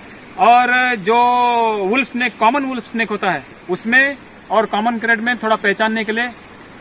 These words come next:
आसानी हो जाता है। लेकिन ये ट्रिवेंकर वुल्फ स्नेक है दोस्तों, ये ट्रिवेंकर वुल्फ स्नेक जो है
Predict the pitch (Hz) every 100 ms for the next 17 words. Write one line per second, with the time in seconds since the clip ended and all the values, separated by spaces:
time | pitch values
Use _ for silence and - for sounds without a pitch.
0 | - 175 226 233 214 196 185 175 180 240
1 | - - - 202 233 226 254 - 196 277
2 | 285 277 262 247 - 240 233 240 233 -
3 | 277 214 233 - 254 277 277 269 240 254
4 | 262 214 247 233